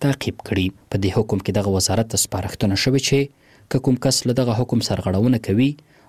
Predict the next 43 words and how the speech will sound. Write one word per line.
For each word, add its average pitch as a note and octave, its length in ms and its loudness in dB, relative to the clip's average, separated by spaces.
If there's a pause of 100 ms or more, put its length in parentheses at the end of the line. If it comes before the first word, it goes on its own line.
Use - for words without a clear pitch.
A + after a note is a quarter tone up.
(100)
نو C3 120 4
هغه B2+ 200 0
به B2+ 160 0
په B2 120 2
نښه C#3 200 2
او B2+ 140 4
وخت C3 200 0 (120)
په A2+ 80 0
وخت B2+ 240 0
به B2 80 2
یې A#2+ 140 0
په - 80 -2
اړه A#2 180 2
مشرتابه F#2+ 500 -2
ته A#2+ 80 2
راپور B2 320 2
ورکول F#2 460 -2
کیږي. G2+ 260 2 (320)
خو D3+ 140 4
د C#3+ 120 2
طالبانو C#3 400 4
د C3+ 80 2
مشر C3 220 0
دې B2+ 220 0
حکم B2+ 260 0
کې B2 160 0
دا B2+ 160 2
نه C#3+ 80 2
دي A2+ 100 2
ویل G2 240 -2
شوي G2 240 -2
چې - 720 -2
له C3 120 4
بې C3 80 4 (100)
ضرورته B2+ 480 0
دویم، B2 260 4 (140)
دریم A#2+ 260 4
او - 20 4 (140)
څلورم A2+ 340 2 (120)
واده A2+ 240 2
موخه C3 180 0
څه - 220 -2
ده F2 80 -2